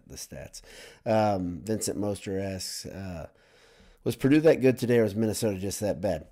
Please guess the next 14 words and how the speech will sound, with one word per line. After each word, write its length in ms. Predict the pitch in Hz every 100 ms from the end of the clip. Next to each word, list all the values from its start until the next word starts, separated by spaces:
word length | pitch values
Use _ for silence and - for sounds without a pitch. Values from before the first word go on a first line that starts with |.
| -
It's 120 | 147
a, 140 | 170 147
it's 100 | -
a 80 | 131
fair 300 | - 165 170
question. 380 | 170 143 113 -
I 140 | 190
think 340 | 220 180 180 139
it's 300 | 135 - -
a 100 | 113
little 300 | 120 135 139
bit 160 | 127 113
of 140 | 90
both. 400 | 101 104 123